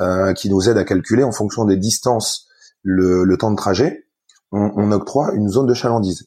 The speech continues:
réservée, contractuelle, où personne ne sera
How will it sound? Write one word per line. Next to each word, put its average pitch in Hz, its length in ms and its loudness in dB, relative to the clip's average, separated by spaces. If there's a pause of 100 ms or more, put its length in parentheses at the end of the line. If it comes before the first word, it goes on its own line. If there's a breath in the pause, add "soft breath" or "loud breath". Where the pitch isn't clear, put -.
réservée, 92 760 0
contractuelle, 113 760 0 (300 loud breath)
où 92 120 -10 (100)
personne 143 420 -2
ne 110 100 2
sera 120 340 -2